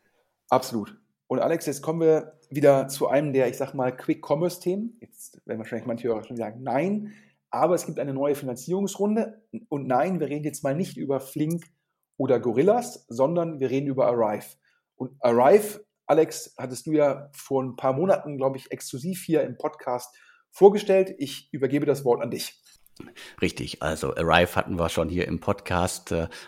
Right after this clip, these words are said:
Speaker 2: ein Startup aus, äh, München. Das ist quasi das Unternehmen, das das, äh, Fest-, äh, Fast A F Konzept, äh, nach Deutschland bringt. Es geht jetzt mal nicht darum, irgendwie,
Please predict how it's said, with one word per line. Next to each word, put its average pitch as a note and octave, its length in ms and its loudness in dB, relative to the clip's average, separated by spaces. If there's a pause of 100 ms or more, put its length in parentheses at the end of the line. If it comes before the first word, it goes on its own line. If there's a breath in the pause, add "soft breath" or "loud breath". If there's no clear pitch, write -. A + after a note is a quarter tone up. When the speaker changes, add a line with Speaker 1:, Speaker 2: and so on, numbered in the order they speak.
Speaker 2:
ein E2 240 -2
Startup - 640 -2
aus, - 420 -4
äh, D#2+ 160 2
München. G#2+ 600 4 (280 loud breath)
Das G#2 140 0
ist F2 160 -6
quasi F2 320 2
das E2+ 220 -4
Unternehmen, F#2+ 560 4
das F2 200 -2
das, D#2+ 420 0
äh, E2 580 -2
Fest-, - 540 -2
äh, G2 180 0
Fast G#2+ 420 4
A G#2 60 2
F A#2 340 4
Konzept, - 540 0
äh, G2+ 180 4
nach G2 200 2
Deutschland A2 520 4
bringt. G#2+ 300 2
Es - 260 -6
geht A2 160 -2
jetzt G2+ 140 0
mal F#2 120 4
nicht G#2+ 200 0
darum, G2 260 4
irgendwie, F#2 640 0